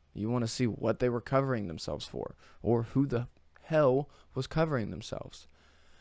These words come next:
Now, also in American politics, we recently had a infrastructure bill proposed by Joe Biden, right?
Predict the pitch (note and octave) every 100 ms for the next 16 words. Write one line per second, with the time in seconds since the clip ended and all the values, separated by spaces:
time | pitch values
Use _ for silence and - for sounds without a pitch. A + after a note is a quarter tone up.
0 | - - - - - - B2+ C3 B2 -
1 | E3 E3 C#3+ A#2+ A2 G#2+ G#2 - G#2+ G#2+
2 | A#2 - _ _ - F#2 - C#3 - -
3 | - _ _ _ - - - - C3+ D3+
4 | E3 F3+ E3 D3+ C#3+ C3+ C3+ A#2 B2 B2
5 | A#2+ A#2+ _ - _ _ _ _ E3 D#3+
6 | C#3 - B2+ - - A2 G2 E2+ - -
7 | - G#2 G#2 - G#2+ - A2 G#2+ C3 B2
8 | C2+ E2+ A#2 B2